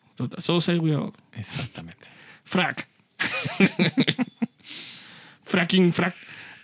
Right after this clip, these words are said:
Speaker 1: Eh, entonces, total, entonces, digo, me alegro que, que Dune haya podido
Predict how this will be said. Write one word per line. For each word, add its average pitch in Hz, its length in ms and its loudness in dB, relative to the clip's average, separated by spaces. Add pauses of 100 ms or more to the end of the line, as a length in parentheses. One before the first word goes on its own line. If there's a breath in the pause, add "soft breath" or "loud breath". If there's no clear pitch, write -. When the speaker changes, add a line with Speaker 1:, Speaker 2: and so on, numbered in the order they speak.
Speaker 1:
Eh, 120 600 4 (200)
entonces, 123 1040 2 (600 soft breath)
total, 123 380 0
entonces, 120 600 2
digo, 131 160 4
me 117 100 4
alegro 127 240 2
que, 123 200 -2 (100)
que 107 260 -6 (440)
Dune 120 440 2
haya 120 180 0
podido 113 520 -2